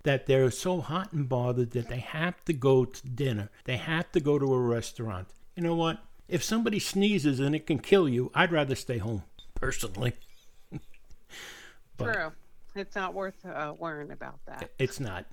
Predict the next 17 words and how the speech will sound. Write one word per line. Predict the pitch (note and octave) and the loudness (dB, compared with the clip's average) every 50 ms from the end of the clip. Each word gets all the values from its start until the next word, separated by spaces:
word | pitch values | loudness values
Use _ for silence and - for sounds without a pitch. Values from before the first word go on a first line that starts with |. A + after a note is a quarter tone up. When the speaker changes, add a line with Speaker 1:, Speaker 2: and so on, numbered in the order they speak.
| - - - | -16 -12 -10
Speaker 1:
It's | C3+ A#2+ - - | -10 -10 -10 -8
not. | B2+ A#2 A#2 A#2+ A#2+ | -10 -8 -10 -8 -6
And | C3+ C#3+ D3 D3+ D#3 - - - - - - | -4 -2 -2 -2 -2 -4 -8 -16 -20 -10 -4
it's | - F3 C#3 - - - - - - | -2 -2 -2 -4 -6 -16 -18 -16 -10
very | - C3+ F3 G#3 A3 A#3+ A#3+ | -4 0 0 0 0 0 0
little | A3+ G#3+ G3 F#3 F#3+ - | 2 2 4 4 4 2
to | - D#3+ - - | 0 -2 -4 -2
ask | C#3 C3+ B2 A2 - - - | -2 -4 -4 -4 -6 -2 0
to | B2+ | 2
wear | A#2 B2 A#2+ A#2 | 2 2 2 0
the | G#2+ A2 | 0 -2
mask, | G#2+ G#2+ G2 - - - - - - - - - - - - | -4 -4 -6 -10 -12 -14 -14 -14 -16 -18 -20 -20 -14 -2 2
as | C3 B2 - | 2 2 4
far | - D#3 E3+ C#3 | 6 4 6 6
as | A#2 B2 | 4 4
I'm | B2 A#2+ A2 | 2 0 -2
concerned. | - A#2+ A2+ G#2+ - G#2+ F#2 E2+ F2 E2+ | -4 -6 -8 -8 -8 -10 -10 -10 -12 -14